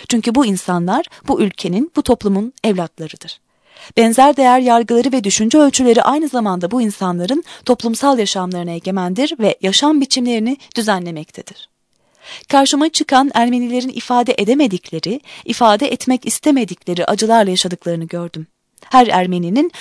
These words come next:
acılar denizinden bir damla, yangın yerlerinde açan bir çiçek, dağlanmış bir yürek olduğunu konuşa konuşa anladım. Kimseye sorularımı önceden vermedim. Sıcağı sıcağına, göz göze, o an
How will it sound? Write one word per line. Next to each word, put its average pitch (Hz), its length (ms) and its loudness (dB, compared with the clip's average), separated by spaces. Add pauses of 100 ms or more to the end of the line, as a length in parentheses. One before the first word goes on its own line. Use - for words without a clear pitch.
(140)
acılar 240 380 4
denizinden 226 600 0
bir 208 220 -4
damla, 175 460 -2 (240)
yangın 233 360 2
yerlerinde 233 520 2
açan 208 380 -2
bir 180 100 -6
çiçek, - 560 -8 (280)
dağlanmış 208 520 4
bir 269 100 2
yürek 233 320 2
olduğunu 180 500 -4 (200)
konuşa 226 360 -4
konuşa 170 400 -8
anladım. 165 380 -10 (1300)
Kimseye 330 360 2
sorularımı 269 500 0
önceden 262 560 2
vermedim. 165 540 -2 (380)
Sıcağı 233 380 2
sıcağına, 180 640 -2 (220)
göz 214 260 4
göze, 175 420 -4 (220)
o 262 60 8
an 240 280 6